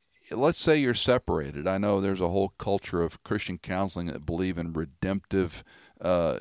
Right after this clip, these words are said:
separation and redemptive divorce. I have strong opinions on these things, but at the end of the day, waiting doesn't hurt. And if, if there's still an opportunity for that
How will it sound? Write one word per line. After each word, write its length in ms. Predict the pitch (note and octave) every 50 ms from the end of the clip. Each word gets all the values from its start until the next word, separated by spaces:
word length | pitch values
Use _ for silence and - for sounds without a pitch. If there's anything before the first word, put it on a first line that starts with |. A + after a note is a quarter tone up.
| G1+
separation 800 | - - - G#2 G2+ - F#2 F2 F2+ F#2 F#2 F#2+ F2+ - - - A#1+
and 200 | C2 C#2+ D2 D#2
redemptive 640 | D#2 D#2+ C#2+ - - F#2+ G2+ F#2+ - G#2 F#2 E2
divorce. 560 | D2+ F2+ E2 D#2 F#2+ F#2+ F2 D#2 D2+ - - - -
I 80 | G#2+
have 80 | A#2 A2+
strong 240 | - - A2+ G2+ E2+
opinions 420 | D#2+ - G#2 G#2 G#2+ G2+ F#2 -
on 120 | F2 F2 F2
these 140 | E2+ D#2+ -
things, 260 | - F2 F2 E2 D#2
but 200 | - F2+ D2+ C2+
at 80 | -
the 80 | - -
end 160 | B2 C3 C3
of 60 | G#2+
the 80 | F#2+ F2+
day, 400 | F2 E2+ G#2 G#2 F#2+ F2+ F2 D#2+ - - - - - _ _
waiting 840 | - - - G2+ F#2 F2+ G2+ A2 A#2+ B2+ B2 B2 B2 B2 A#2+ A#2 G#2 - -
doesn't 420 | F#2 G2 G2 G2 G2 F2+ G2+ F#2 - _ _ _ _
hurt. 380 | - - F2 - - - - - - _ _ _ _ _ _ _ _ _ - _ _ _ _
And 360 | - F2 F2 E2+ F2 E2+ D#2+ -
if, 180 | - G2 F2+ -
if 160 | - - G2+ -
there's 200 | - E2+ F2+ -
still 300 | - - C3 B2+ B2+ A#2
an 60 | A2
opportunity 720 | G#2+ G#2+ G2+ - - - - - G#2+ G#2+ G#2 - - G#2+
for 160 | F#2 - F2+ F2+
that 220 | F#2 F#2 F2 -